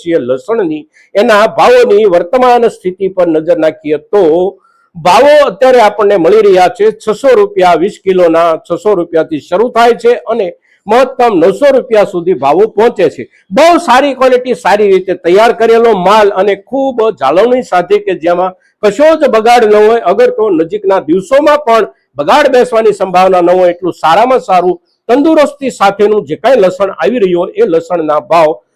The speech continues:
કોઈ ખેડૂતને કદાચ વીસ કિલોના એક હજાર રૂપિયા કે અગિયારસો રૂપિયા સુધી ભાવ મળી રહ્યા હોય, પણ એ ભાવ બહુ ઓછા ખેડૂતોને મળી રહ્યો હોય અને એ ક્વોલિટી પણ આપણી પાસે કદાચ ઓછી છે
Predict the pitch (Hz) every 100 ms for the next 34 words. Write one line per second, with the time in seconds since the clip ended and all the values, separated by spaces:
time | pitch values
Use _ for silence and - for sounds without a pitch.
0 | _ 285 320 226 247 254 240 226 - 208
1 | 214 208 196 190 175 - 180 180 180 -
2 | 170 180 170 180 165 - 165 165 160 156
3 | 165 160 - 160 143 156 147 139 131 131
4 | 127 151 156 208 208 165 147 147 - 262
5 | 285 254 240 233 _ - 247 202 180 185
6 | 160 208 180 175 180 - 147 151 147 151
7 | 139 220 233 240 247 240 185 214 170 180
8 | - 175 226 180 - 180 185 _ _ 160
9 | 285 302 240 233 214 202 196 175 226 226
10 | 214 180 - 151 175 - 262 - 247